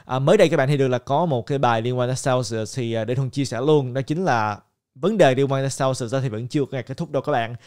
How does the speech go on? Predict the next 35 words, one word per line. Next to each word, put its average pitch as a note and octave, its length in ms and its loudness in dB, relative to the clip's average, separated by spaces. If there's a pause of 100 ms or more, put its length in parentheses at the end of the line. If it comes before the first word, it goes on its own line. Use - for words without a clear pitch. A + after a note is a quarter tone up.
(240)
Không F#3 240 2
giống F3+ 180 6
như E3 280 6
là A2+ 420 2
cái C#3+ 200 -6
công C3 320 -6
ty C3 200 -2
Voyager. A#2 600 0
Voyager C3+ 480 4 (100)
thì C#3 100 -4
ít A#2+ 140 -4
ra C#3 140 0
bây C3 120 -2
giờ A#2+ 140 0
chỉ C3 140 -8
chờ A#2+ 260 -2
đợi A#2 360 -2 (340)
tất G#3 240 -2
cả G#2+ 180 0
giấy C#3+ 280 -2
tờ A#2 240 4
hoàn A2 240 -2
tất. F#3 280 2
Rồi A#2 160 -4
sau C3+ 320 4
đó C#3+ 240 6
đó F3+ 260 4
thì, A#2+ 220 -4
à, A2 220 -2
Sam C3+ 300 -4
Bankman-Fried B2+ 500 -2
của C3 100 0
F C#3 280 2
T - 80 -6
X, - 100 -10